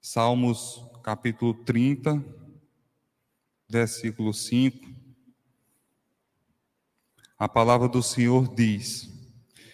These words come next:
"Pois a sua ira só dura um instante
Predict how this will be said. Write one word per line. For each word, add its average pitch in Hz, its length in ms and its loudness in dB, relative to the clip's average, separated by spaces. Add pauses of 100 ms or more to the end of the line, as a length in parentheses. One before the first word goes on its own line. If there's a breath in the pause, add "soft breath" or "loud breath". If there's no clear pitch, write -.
(460 loud breath)
"Pois 147 240 8
a 156 80 6
sua 196 320 4
ira 165 300 4
só 156 220 2
dura 156 340 4
um 170 120 2
instante 120 720 0